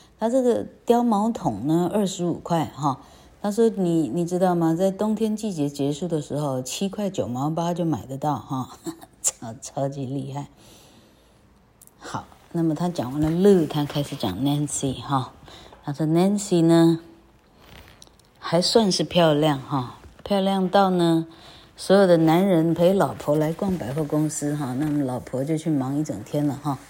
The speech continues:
这老公呢，没处赚，大部分的人呢，会转到他的柜台上来，哈。呃，呃，这个东攀西谈，哈。那，呃，Henry 这本小说的第一页，还有这个文章的一个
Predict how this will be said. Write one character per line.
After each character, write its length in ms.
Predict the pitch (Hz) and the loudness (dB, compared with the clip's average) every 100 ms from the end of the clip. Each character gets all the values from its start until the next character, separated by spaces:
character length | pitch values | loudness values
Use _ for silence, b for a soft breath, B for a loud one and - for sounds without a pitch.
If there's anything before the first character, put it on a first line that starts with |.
| B B B B B B | B B B B B B
这 180 | - 233 | -2 2
老 200 | 202 127 | 2 0
公 260 | 127 190 214 | 0 2 2
呢， 120 | 190 | 2
没 260 | 180 185 202 | 2 2 0
处 200 | 240 202 | 0 0
赚， 400 | 220 208 139 - | 2 2 0 -2
大 160 | 220 226 | 0 0
部 80 | 226 | 2
分 120 | 226 | 2
的 140 | 170 | 4
人 140 | 143 156 | 2 4
呢， 180 | 165 180 | 2 0
会 120 | 214 | -4
转 340 | 208 247 220 | 0 2 2
到 160 | 196 185 | 2 0
他 140 | 180 | 0
的 80 | 180 | -2
柜 240 | 170 220 180 | 0 0 0
台 180 | 147 | -2
上 240 | 135 170 156 | -2 -2 -2
来， 300 | 113 92 120 139 | -2 -8 -10 -8
哈。 240 | 123 123 B B B B B - | -8 -10 B B B B B -18
呃， 80 | 135 - - - | -16 -16 -20 -20
呃， 100 | 131 123 - | -20 -18 -14
这 160 | 147 | -10
个 460 | 147 151 135 143 156 - | -4 -2 -2 -6 -6 0
东 220 | 180 175 | 0 2
攀 260 | 175 180 175 | 0 0 0
西 260 | - 180 | -2 -4
谈， 380 | 175 151 127 139 | -2 -2 0 0
哈。 300 | 139 131 - - B B B | -2 -4 -8 -20 B B B
那， 300 | 151 143 135 - - - _ - | -4 -2 -4 -8 -18 -20 _ -14
呃， 200 | - 151 | -6 -2
Henry 280 | 180 190 160 | 0 2 2
这 120 | 175 | 0
本 200 | 160 160 | 0 0
小 200 | 160 120 | 0 -2
说 220 | 123 165 | -2 -2
的 140 | 160 156 | -2 -2
第 120 | 185 | -2
一 220 | 165 160 | -2 0
页， 240 | 170 147 | 0 0
还 200 | 139 - | 0 0
有 220 | 165 165 120 | 0 0 -2
这 240 | - 165 | -2 -2
个 420 | 151 147 131 - - | 0 -2 -2 -6 -8
文 220 | 151 147 | -2 -2
章 280 | 147 156 156 | -2 -2 -2
的 120 | 143 | -2
一 120 | 131 | -4
个 280 | 147 143 135 | -4 -2 -4